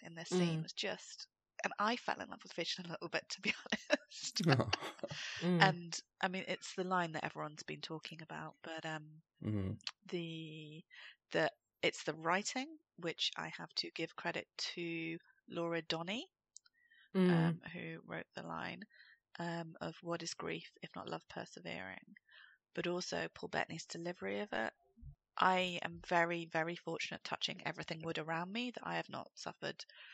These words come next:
Speaker 1: grief beyond grandparents who I lost when I was quite young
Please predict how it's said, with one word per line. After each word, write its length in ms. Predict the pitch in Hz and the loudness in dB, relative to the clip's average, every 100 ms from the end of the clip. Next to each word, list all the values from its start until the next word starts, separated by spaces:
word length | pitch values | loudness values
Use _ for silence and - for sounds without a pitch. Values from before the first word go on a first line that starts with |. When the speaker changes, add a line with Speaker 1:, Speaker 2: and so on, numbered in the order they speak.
| - - - _ - | -18 -20 -20 _ -4
Speaker 1:
grief 520 | 180 160 - - - - | 2 2 2 -2 -4 -4
beyond 500 | 180 160 151 151 - - _ | -2 0 -2 -4 -4 -6 _
grandparents 1300 | - 160 160 156 170 165 170 - - - - - - _ - | 0 2 2 0 0 0 -2 -6 -10 -8 -8 -12 -18 _ -12
who 300 | - 160 156 151 | -6 -4 -2 -2
I 80 | |
lost 240 | 160 156 - | -2 -4 -6
when 100 | 170 | -4
I 40 | 165 | -4
was 100 | 175 | -4
quite 240 | - 165 | -6 -6
young 360 | 160 156 156 | -2 -2 -2